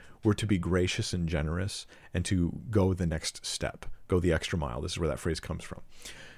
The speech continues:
Um, so that, that should be my normal thing. That should be my normal thing. "Give to him who asks you, asks of you, and do not turn away from him who wants to borrow from you."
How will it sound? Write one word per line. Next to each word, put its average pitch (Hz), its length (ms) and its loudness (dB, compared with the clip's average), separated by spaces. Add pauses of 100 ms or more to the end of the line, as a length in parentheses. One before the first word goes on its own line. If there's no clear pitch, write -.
(240)
Um, 85 220 -4
so 104 100 -2
that, 113 220 8
that 120 160 8
should 131 180 8
be 117 60 8
my 98 140 6
normal 95 360 6
thing. 78 280 -2 (180)
That - 100 0
should 101 160 2
be 98 80 4
my 82 160 4
normal 73 280 -4
thing. - 140 -12 (1300)
"Give 123 240 10
to 120 120 6
him 113 200 8
who 98 120 8
asks 101 400 8
you, 92 280 4 (200)
asks 101 280 6
of 95 80 4
you, 95 80 4
and 87 80 4
do 90 60 2
not 90 160 2
turn 98 160 2
away 87 200 6
from 87 160 2
him 87 140 2
who 92 100 2
wants 85 300 0
to - 100 -4
borrow 82 300 6
from 80 240 -2
you." 57 160 -4